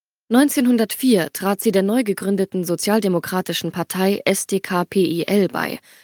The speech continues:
der Vereinigung der polnischen und litauischen Sozialdemokratie. Leo Jogiches war dort seit neunzehnhundertzwei aktives und führendes Mitglied. Mit der gleichzeitigen Mitgliedschaft in der deutschen S P D war Luxemburgs politisches Leben stark international geprägt.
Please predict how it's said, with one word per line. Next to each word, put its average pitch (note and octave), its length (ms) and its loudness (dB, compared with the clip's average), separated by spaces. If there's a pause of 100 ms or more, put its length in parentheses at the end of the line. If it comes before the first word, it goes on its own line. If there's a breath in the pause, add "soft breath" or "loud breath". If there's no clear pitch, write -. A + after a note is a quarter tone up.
der G#3 120 0
Vereinigung A3+ 640 2
der G3+ 100 0
polnischen G3 580 0
und G3 160 -8
litauischen E3 520 -2
Sozialdemokratie. D3+ 1000 -6 (640)
Leo G#3 340 6
Jogiches A3+ 800 0
war F#3+ 140 0
dort A3+ 320 0
seit A3+ 340 0
neunzehnhundertzwei G#3+ 1080 0
aktives A3+ 580 0
und F3 160 -6
führendes G#3+ 520 0
Mitglied. E3+ 520 -6 (600)
Mit A#3 160 2
der A#3+ 100 4
gleichzeitigen A#3 640 0
Mitgliedschaft G3+ 640 -2
in E3 100 -4
der E3 100 -2
deutschen F3+ 340 -2
S - 180 -6
P F3 140 -4
D G#3 360 2
war F#3 100 -2
Luxemburgs G3 560 -2
politisches G3 540 -4
Leben F#3 280 0
stark F3 420 -4
international F3+ 720 0
geprägt. - 500 -12